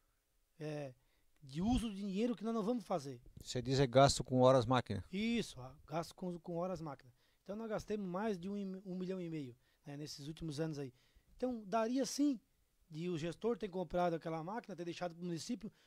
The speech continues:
Speaker 1: e automaticamente o próximo gestor que entrasse não iria passar por esse problema, porque já tinha um equipamento pra tá, o, a, apoiando a Secretaria de, de Infraestrutura.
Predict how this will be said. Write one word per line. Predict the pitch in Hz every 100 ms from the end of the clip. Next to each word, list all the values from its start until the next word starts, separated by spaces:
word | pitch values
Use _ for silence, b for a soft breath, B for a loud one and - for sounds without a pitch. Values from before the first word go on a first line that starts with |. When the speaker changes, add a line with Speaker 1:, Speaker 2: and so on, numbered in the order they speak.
| _
Speaker 1:
e | 196
automaticamente | 226 233 214 220 - 208 208 240 214
o |
próximo | 165 226 208 208
gestor | 190 175 214
que | -
entrasse | 175 202 247 - 196 - _ _ -
não | 220
iria | 233 233 247
passar | 226 247
por | 196 226
esse | -
problema, | 233 196 247 220 139 _ _ _ _
porque | -
já | 170
tinha | 190 - 262
um | 254
equipamento | - - 208 208 247 -
pra | 208
tá, | - 233 240 180 _ _ -
o, | 202
a, | 214 180 170 165 160 - _ _ _ -
apoiando | 180 - 196 190 233 240
a | 214 202
Secretaria | - 202 208 202 226 226
de, | 214 214 208
de | 196
Infraestrutura. | 202 202 180 247 240